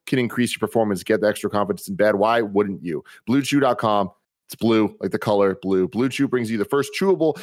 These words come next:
with the same F D A approved active ingredients as Viagra and Cialis. You can take them anytime, day or night, even on a full stomach. So you can be ready whenever an opportunity arises. I really appreciate that copy right there,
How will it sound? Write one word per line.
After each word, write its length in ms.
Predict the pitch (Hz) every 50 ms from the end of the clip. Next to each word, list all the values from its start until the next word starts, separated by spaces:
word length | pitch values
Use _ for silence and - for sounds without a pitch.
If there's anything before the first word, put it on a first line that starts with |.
| 170 -
with 120 | 139 131
the 60 | 127
same 300 | 120 - 151 143 143 135
F 120 | 110 123 117
D 220 | - 127 123 120
A 20 | 113
approved 340 | 104 - 120 113 110 98
active 320 | - - 107 104 - 110 104
ingredients 480 | 107 92 82 98 98 98 98 98 -
as 140 | - 90 80
Viagra 420 | 85 92 95 101 101 98 98 101 90
and 100 | 90 -
Cialis. 460 | - 78 78 104 120 117 117 - - - - 143 131 -
You 120 | 110 107
can 100 | 98 95
take 180 | - 131 127 104
them 140 | 120 113
anytime, 420 | 131 147 156 135 - 135 120 117 104 92
day 140 | - 120 127
or 100 | 123 110
night, 200 | 110 107 107 - -
even 280 | 120 120 110 120 113 -
on 260 | - 101 104 104 104 82
a 100 | 82 92
full 360 | - - 98 98 98 92 - -
stomach. 400 | - - - 98 92 95 90 -
So 240 | - - 113 110 98
you 100 | 95 87
can 100 | 98 92
be 120 | 98 98
ready 260 | 87 101 101 101 98
whenever 340 | 90 90 95 95 95 90 95
an 80 | 95 92
opportunity 640 | 90 90 - - 92 - 98 90 85 82 92 76
arises. 640 | - 85 82 87 80 80 82 73 69 67 65 - - _ _ _ _ _ _ _ _ _ _ _ _ _ _ _ _ _ -
I 40 | 58
really 220 | 65 62 62 62
appreciate 480 | 60 - 52 50 50 - 62 52 - -
that 160 | - 57 -
copy 280 | - 71 60 - - 55
right 160 | 57 62 -
there, 140 | - 53